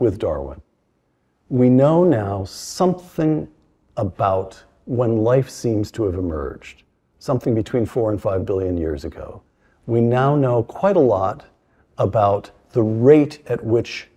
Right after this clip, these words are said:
random genetic mutations take place.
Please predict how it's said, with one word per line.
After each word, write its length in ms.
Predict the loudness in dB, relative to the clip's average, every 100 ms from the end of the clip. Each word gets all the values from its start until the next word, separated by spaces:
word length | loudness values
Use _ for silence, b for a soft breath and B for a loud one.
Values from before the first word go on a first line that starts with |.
| -8
random 540 | -2 0 2 2 0
genetic 420 | 0 -2 0 -2 -2
mutations 720 | -4 -2 -2 -2 -6 -8 -12 -8
take 260 | -6 -6
place. 580 | -8 -8 -8 -10 -20